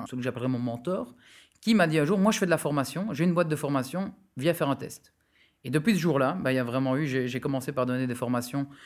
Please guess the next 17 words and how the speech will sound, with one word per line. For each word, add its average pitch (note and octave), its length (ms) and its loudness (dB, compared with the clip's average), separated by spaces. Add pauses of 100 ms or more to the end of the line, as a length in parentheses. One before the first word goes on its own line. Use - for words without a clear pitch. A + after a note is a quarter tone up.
(260)
euh, - 100 -10 (220)
un - 120 -16
peu A#2+ 120 -6
partout, C3+ 320 -8
au, C3 520 -4
au - 40 -10
C - 140 -6
P C3 160 0
Gras, B2+ 200 0
donc C3+ 200 -2
un A#2+ 100 -2
centre B2 320 -6
de, A#2 240 -8
de A#2 100 -8
formation A#2+ 380 -4
à - 20 -2
Charleroi. B2+ 600 0